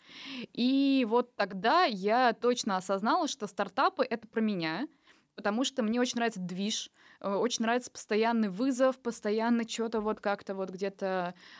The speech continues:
что-то делать, проверять гипотезы. И это все было немножко так вот по-детски, э, вот эта моя работа. Я тогда работала как раз контент-менеджером, S M M-менеджером, в общем,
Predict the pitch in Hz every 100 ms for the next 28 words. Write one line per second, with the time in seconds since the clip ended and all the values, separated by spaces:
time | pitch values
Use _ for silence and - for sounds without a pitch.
0 | - - 214 185 233 247 240 226 220 208
1 | - 214 233 226 202 214 208 208 262 214
2 | - 247 277 - 254 262 254 226 240 -
3 | 220 214 208 208 196 359 - - 180 196
4 | 220 196 180 196 196 190 185 262 370 269
5 | 185 - 220 214 208 202 214 185 185 175
6 | 190 180 185 285 359 349 311 302 277 269
7 | 247 202 - 226 269 262 240 214 214 214
8 | 196 180 185